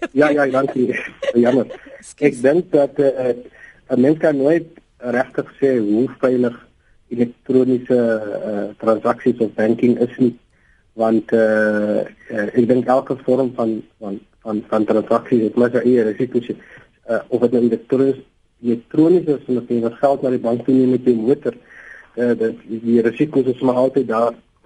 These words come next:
Speaker 2: Maar Suid-Afrika, soos Jolandi sê, eh, was oor die algemeen, eh, is oor die algemeen baie veilig en dit het te doen met die s-, met die baie sterk, eh, regulatory environment in,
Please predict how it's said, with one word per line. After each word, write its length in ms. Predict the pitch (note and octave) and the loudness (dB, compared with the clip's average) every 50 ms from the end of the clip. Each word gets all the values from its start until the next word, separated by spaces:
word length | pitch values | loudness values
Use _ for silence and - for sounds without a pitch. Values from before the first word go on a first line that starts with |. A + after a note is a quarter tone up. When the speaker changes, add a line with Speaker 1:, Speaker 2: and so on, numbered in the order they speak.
| _ _ _ _ _ _ | _ _ _ _ _ _
Speaker 2:
Maar 300 | B2 A#2+ B2+ B2+ B2 - | 0 2 2 2 2 0
Suid-Afrika, 540 | C3+ C3 A#2+ D3 D3 D3+ D#3 D3+ - D3 C3+ | -2 -2 -2 -2 -2 -2 -2 -2 0 -2 -2
soos 220 | - C#3 C3 - | -2 -4 -4 -2
Jolandi 480 | - C3 A#2 A#2 A#2 B2+ B2+ B2+ B2+ - | -2 0 0 0 0 0 -2 -2 -4 -2
sê, 260 | - C#3 C3+ B2+ B2 - _ _ _ _ _ _ _ _ _ _ _ | 0 0 0 0 -4 -6 _ _ _ _ _ _ _ _ _ _ _
eh, 220 | - B2 A#2 A2 - - - _ _ _ _ _ _ _ | -4 -4 -2 -4 -4 -8 -14 _ _ _ _ _ _ _
was 240 | - C#3 D3 - - | -2 -2 -2 -2 -2
oor 120 | C3 C3 | -2 0
die 100 | B2 B2 | 0 0
algemeen, 580 | B2 B2+ A#2+ - - B2 A#2+ A#2 A2+ G#2+ A2 - | 0 -2 -4 0 0 2 2 2 2 0 -2 -4
eh, 580 | - A2+ G#2+ G#2 G#2 G2+ G2+ G2+ G2 G2 - - - _ _ _ - | -6 -6 -4 -4 -4 -4 -4 -4 -4 -6 -6 -8 -12 _ _ _ 0
is 140 | E3 D#3 D#3+ - - C3 | 0 0 0 -4 -10 -8
oor 80 | B2+ A#2+ | -6 -4
die 100 | A#2+ A2+ | -2 -2
algemeen 360 | A#2+ A#2 - A#2 A#2 A2+ G#2 | -4 -2 -2 -2 -2 -2 0
baie 260 | G#2+ G#2+ A2+ B2+ C3+ | 0 2 2 2 0
veilig 420 | C3 - C#3 C3 C3 C3 C3+ - C3 | 0 -2 -2 0 0 -2 -2 -2 -2
en 100 | A#2+ A#2 | -2 0
dit 140 | A#2+ C3 B2+ | 0 0 2
het 140 | F#3+ F#3 F#3+ | 0 0 0
te 140 | F3+ D#3 | -2 -2
doen 220 | A#2+ C3 C#3+ D3+ C#3+ | 0 0 0 2 0
met 140 | C#3+ C3+ - | 0 -4 -6
die 120 | B2+ B2 | -10 -12
s-, 180 | - - - - _ _ _ _ _ - | -12 -14 -20 -20 _ _ _ _ _ -4
met 140 | B2+ B2+ | -4 -2
die 100 | B2 B2+ | -2 -2
baie 320 | A#2+ A2+ A2+ A#2+ C3+ C#3 C3+ - | -2 -2 0 0 0 0 -2 -4
sterk, 300 | - C#3 C3 B2+ B2 - - _ _ _ _ _ _ _ _ _ _ _ _ _ - | -4 -2 -2 -2 -4 -8 -14 _ _ _ _ _ _ _ _ _ _ _ _ _ -2
eh, 120 | A#2 A2+ | 0 0
regulatory 800 | A#2 A#2+ A#2+ B2+ C3 A2+ A2+ A2+ A#2+ A#2+ - C#3+ C3+ C3+ C3+ C3 | 2 0 0 0 0 0 2 0 -2 0 0 -2 -2 0 -2 -2
environment 720 | A#2+ A2+ G#2+ G#2 G#2 A2+ A2+ A#2+ A#2+ A#2 A2+ A2 G#2+ - - _ _ _ | -2 -2 -2 -2 -2 0 0 2 2 2 0 -2 -4 -6 -12 _ _ _
in, 220 | A#2 A2 A2 G#2+ | -10 -10 -10 -10